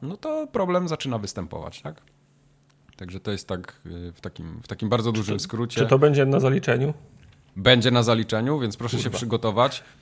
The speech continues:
Speaker 1: Oprócz jittera jeszcze, jeszcze są takie zjawiska, na przykład jak stutter, ale stutter to już jest trochę z czym innym związane, to jest takie zacinanie się animacji, jak na przykład, y, któraś ramka za długo trwa, no to wtedy ten stutter się pojawia.
Speaker 2: Wiadomo, wi-, wiadomo, tak.
Speaker 1: No.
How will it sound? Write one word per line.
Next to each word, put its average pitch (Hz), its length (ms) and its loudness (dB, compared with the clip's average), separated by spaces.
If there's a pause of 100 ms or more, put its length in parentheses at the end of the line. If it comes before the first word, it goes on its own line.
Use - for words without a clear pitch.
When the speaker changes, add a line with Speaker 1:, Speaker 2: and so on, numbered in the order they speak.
(160)
Speaker 1:
Oprócz 120 360 0
jittera 127 360 6
jeszcze, 117 240 0
jeszcze 107 380 -2
są 110 180 -2
takie 113 200 -4
zjawiska, 101 420 -4
na 95 100 -2
przykład - 260 -8
jak 92 160 -8
stutter, 139 500 2 (120)
ale 110 160 -4
stutter 104 360 -6
to 95 100 -10
już 92 120 -10
jest 101 140 -10
trochę 98 200 -8
z - 60 -12
czym 113 160 -4
innym 117 200 0
związane, 104 420 -2
to - 60 -12
jest 98 120 -10
takie - 160 -10
zacinanie 104 580 -2
się 98 200 -4
animacji, 101 520 -2
jak 92 140 -6
na 95 60 -8
przykład, - 320 -8 (220)
y, 90 40 -6
któraś 101 340 -4
ramka 98 320 -2
za 95 120 -4
długo 95 280 -6
trwa, 120 320 0
no 95 100 -4
to 92 100 -10
wtedy 90 220 -8
ten 90 160 -12
stutter 82 340 -12
się 82 100 -14
pojawia. 76 400 -14 (640)
Speaker 2:
Wiadomo, 113 320 -2
wi-, 131 160 0
wiadomo, 110 340 -4
tak. - 200 -12 (360)
Speaker 1:
No. 98 240 -2